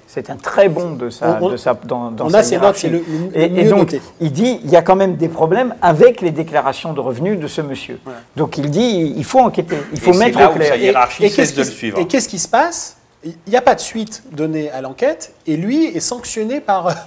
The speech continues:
Speaker 2: <laughs> par sa hiérarchie. <coughs> Et le ministre, d'ailleurs, euh, Éric Woerth, du budget, signera un arrêté de, de, de révocation. De, depuis, euh, je, Rémi Garnier a gagné tous ses combats devant la justice, hein,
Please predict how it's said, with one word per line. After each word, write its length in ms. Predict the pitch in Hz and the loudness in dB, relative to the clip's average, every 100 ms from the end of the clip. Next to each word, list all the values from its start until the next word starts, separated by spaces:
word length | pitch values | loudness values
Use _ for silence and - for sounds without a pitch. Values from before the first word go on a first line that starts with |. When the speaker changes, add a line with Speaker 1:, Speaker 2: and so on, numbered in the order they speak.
| - | -10
Speaker 2:
<laughs> 240 | - - | -12 -4
par 160 | - - | 0 0
sa 140 | - | 0
hiérarchie. 460 | 202 196 185 165 - 381 - 698 - | -4 -2 -4 -6 0 0 0 -2 -2
<coughs> 120 | 220 | -2
Et 140 | 156 | -2
le 240 | 160 165 165 | -4 -2 -4
ministre, 520 | 156 165 185 202 180 | -2 -2 -2 -4 -4
d'ailleurs, 360 | 143 143 151 131 | -4 0 0 -2
euh, 140 | 123 117 | -6 -10
Éric 240 | 135 147 180 | -8 -6 -2
Woerth, 220 | 302 185 | -2 -2
du 80 | 143 | -8
budget, 260 | 143 208 | -10 -8
signera 640 | 277 - 170 165 165 254 220 | -8 -8 -6 -6 -6 -8 -6
un 140 | 165 | -6
arrêté 360 | 156 160 165 175 | -4 -4 -6 -12
de, 200 | 151 143 | -12 -16
de, 200 | 143 139 | -16 -14
de 120 | 135 | -12
révocation. 560 | 143 147 143 151 - 156 - - 156 | -8 -6 -6 -8 -6 -8 -8 -12 -4
De, 140 | 185 | -4
depuis, 440 | 175 175 - 277 233 | -2 -6 -4 -4 -2
euh, 100 | 156 156 | -4 -6
je, 100 | 156 160 147 151 147 | -12 -14 -14 -12 -8
Rémi 180 | 175 | -8
Garnier 260 | 180 190 240 | -2 -4 -2
a 100 | 202 | -4
gagné 240 | 170 180 | -4 -6
tous 160 | 208 233 | -8 -10
ses 140 | - | -12
combats 320 | 220 180 185 165 | -10 -8 -6 -6
devant 120 | 143 | -8
la 120 | 127 | -12
justice, 420 | 127 - - 117 | -16 -20 -20 -20
hein, 40 | 120 | -20